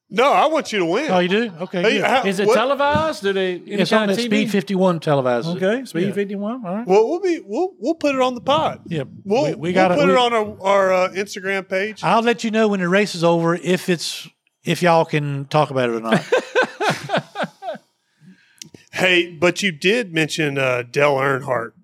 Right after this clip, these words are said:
Speaker 1: in there.
Speaker 2: Yeah.
Speaker 1: And is that something, some, somebody you two grew up and kinda was like a role model to you guys? 'Cause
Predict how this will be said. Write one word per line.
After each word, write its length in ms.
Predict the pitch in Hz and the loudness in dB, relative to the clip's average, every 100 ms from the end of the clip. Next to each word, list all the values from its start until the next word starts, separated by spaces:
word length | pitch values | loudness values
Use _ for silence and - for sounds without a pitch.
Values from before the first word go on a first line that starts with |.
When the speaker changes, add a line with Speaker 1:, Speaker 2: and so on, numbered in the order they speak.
| _ 147 | _ -8
Speaker 1:
in 160 | 139 | -4
there. 360 | 127 123 117 113 | -2 -2 -4 -6
Speaker 2:
Yeah. 160 | 156 147 | -4 -2
Speaker 1:
And 160 | 160 165 | 2 2
is 120 | 147 | 4
that 180 | 190 196 | 2 2
something, 500 | 202 196 160 160 160 | 0 0 -2 -8 -10
some, 540 | - - 196 185 175 _ - | -12 -2 0 0 -6 _ -10
somebody 460 | - 170 175 165 | -4 2 2 2
you 160 | 156 170 | -2 -6
two 340 | - 180 160 | 0 2 2
grew 300 | 156 156 151 | -2 -2 2
up 320 | 151 151 - _ | 4 2 -2 _
and 220 | 147 135 | -10 -10
kinda 280 | - 147 135 | -8 -6 -6
was 180 | 131 131 | -6 -8
like 220 | 127 123 | -8 -8
a 60 | 135 | -6
role 220 | 139 147 | -4 -2
model 280 | 151 151 139 | 0 0 -2
to 140 | 170 | -6
you 120 | 156 | -6
guys? 320 | 151 147 147 - | -2 0 -2 -4
'Cause 240 | 127 | -10